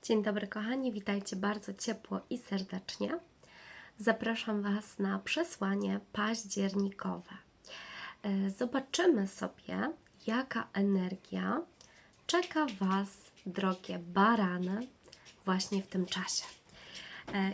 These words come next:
i do tego wykorzystam, e, talię Boski Tarot.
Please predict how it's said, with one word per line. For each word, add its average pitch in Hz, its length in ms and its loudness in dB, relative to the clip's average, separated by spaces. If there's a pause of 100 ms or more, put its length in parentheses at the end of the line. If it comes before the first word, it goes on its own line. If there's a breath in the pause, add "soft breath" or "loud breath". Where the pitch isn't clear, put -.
(120)
i 359 280 6
do 214 100 4
tego 202 440 2
wykorzystam, 190 1300 0
e, 190 300 -2
talię 185 500 0
Boski 196 420 -2
Tarot. - 640 -2